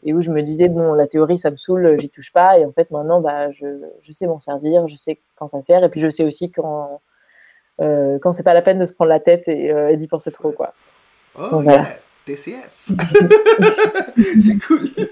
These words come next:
Speaker 1: <laughs> Ouais.
Speaker 2: Et, euh, qu'est-ce qui t'a convaincu de t'ins-, de t'inscrire, en fait, si c'est pas indiscret ?
Speaker 1: Euh, bah, je pense que c'est, hum, euh, bah, il y avait la f-, euh, il y avait un, une masterclass ou en tout cas un,
Speaker 2: Mm.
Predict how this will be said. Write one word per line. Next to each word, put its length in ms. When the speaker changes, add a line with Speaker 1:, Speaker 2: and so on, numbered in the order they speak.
Speaker 1:
<laughs> 680
Ouais. 300
Speaker 2:
Et, 220
euh, 180
qu'est-ce 180
qui 80
t'a 140
convaincu 480
de 60
t'ins-, 460
de 80
t'inscrire, 520
en 60
fait, 180
si 120
c'est 120
pas 80
indiscret ? 460
Speaker 1:
Euh, 460
bah, 120
je 160
pense 320
que 120
c'est, 800
hum, 640
euh, 300
bah, 100
il 60
y 40
avait 120
la 140
f-, 240
euh, 100
il 80
y 40
avait 180
un, 640
une 220
masterclass 640
ou 40
en 80
tout 120
cas 140
un, 540
Speaker 2:
Mm. 60